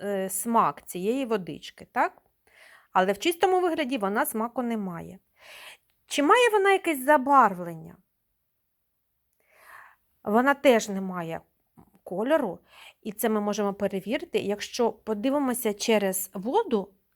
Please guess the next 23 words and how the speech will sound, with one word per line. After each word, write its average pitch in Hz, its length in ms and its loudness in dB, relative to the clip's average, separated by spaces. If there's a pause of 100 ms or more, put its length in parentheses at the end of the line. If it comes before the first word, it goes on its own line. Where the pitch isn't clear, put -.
на 208 540 2
будь-який, 269 600 -2
е, 208 180 -4
малюнок, 208 640 -2
чи - 120 -12
картину, 214 500 -4
чи 214 140 -6
ілюстрацію. 185 640 -6
Під-, 220 200 -10
покладіть 285 640 0
під, 208 240 -6 (400)
е, 180 260 0
свою 208 300 -4
склянку 185 460 0
з 180 60 -8
водою 175 320 -4
якийсь 170 320 -8
малюнок, 220 560 -4
от 190 140 -10
у - 20 -4
мене 175 200 -6
тут 170 220 -14
лимончики, 175 720 -4